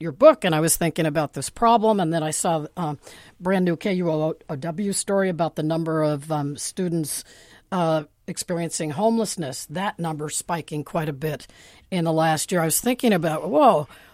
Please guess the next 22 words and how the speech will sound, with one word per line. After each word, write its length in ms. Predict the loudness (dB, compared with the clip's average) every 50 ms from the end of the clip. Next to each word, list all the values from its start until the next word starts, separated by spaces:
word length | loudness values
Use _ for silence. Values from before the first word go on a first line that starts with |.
| -20 -18 -12
what, 400 | -4 2 4 4 4 4 2 -4 _ _ _ -20 -20 _ _ _
what 380 | -16 -8 -4 -2 -2 -2 -2 -4 _ _ _ _ 2
else 380 | 4 6 6 6 4 2 0
can 220 | -2 -2 -2 0 0
we 120 | 0 -2
put 320 | -4 -2 2 4 4 4 4
on 280 | 2 2 4 4 4
the 80 | 4 2
school 300 | 2 0 0 -2 -2 -2
system 600 | -2 -2 -2 -2 -2 -2 -4 -4 -4 -4 -4 -6
to 240 | -8 -10 -10 -10 -10 -10
handle 600 | -10 -8 -4 0 0 0 0 0 -2 -4 -6 -8 -12 -20 -18 -10
and 120 | -6 -4 -2
in, 140 | -2 -4 -6 -10 _ -12 -12 -12 -12 -10
for 160 | -8 -8 -6
what 160 | -6 -6 -4
you're 120 | -2 -2 0
saying, 320 | 2 2 2 2 0 0
to 120 | -2 0
be 160 | 2 4 4 4
accountable 560 | 4 4 6 8 8 8 8 8 6 4 4
for? 340 | 2 0 0 0 0 -2